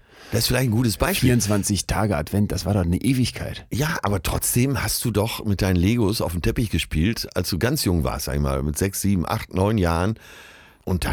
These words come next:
Speaker 1: hast du doch wahrscheinlich schon gedacht, äh, du bist unsterblich. Als Kind machst du dir doch keine Gedanken darum, wann das Ende ist.
Speaker 2: Nee.
Speaker 1: Und da ist Zeit egal, das wollte ich damit sagen.
Speaker 2: Ja,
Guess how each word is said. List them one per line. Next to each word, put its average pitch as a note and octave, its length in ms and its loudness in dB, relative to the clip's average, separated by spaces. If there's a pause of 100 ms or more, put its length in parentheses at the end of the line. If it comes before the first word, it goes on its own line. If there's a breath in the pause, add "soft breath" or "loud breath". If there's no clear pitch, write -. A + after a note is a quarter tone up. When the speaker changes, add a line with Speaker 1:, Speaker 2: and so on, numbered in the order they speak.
(100)
Speaker 1:
hast - 160 -4
du F2 40 -2
doch - 240 -6
wahrscheinlich E2+ 420 -2
schon E2 520 0
gedacht, - 760 -4
äh, E2+ 80 2
du D#2 140 0
bist D#2+ 140 -2
unsterblich. F#2 760 -2
Als - 180 -4
Kind B2 260 0 (460 loud breath)
machst A#2 220 0
du B2 60 0
dir G#2+ 100 4
doch G2 160 0
keine A#2 220 2
Gedanken G#2 340 2
darum, G#2 280 2
wann G2 100 4
das G2 180 0
Ende A2+ 220 2
ist. B1+ 380 -6 (140)
Speaker 2:
Nee. F2+ 120 2
Speaker 1:
Und D#2+ 80 4
da G2+ 60 4
ist - 180 0
Zeit A#2+ 200 0
egal, G2+ 400 2
das D#2 140 -2
wollte F2 140 2
ich C2+ 80 -2
damit C#2 240 -2
sagen. A#1+ 340 -6 (380 soft breath)
Speaker 2:
Ja, F#2 260 2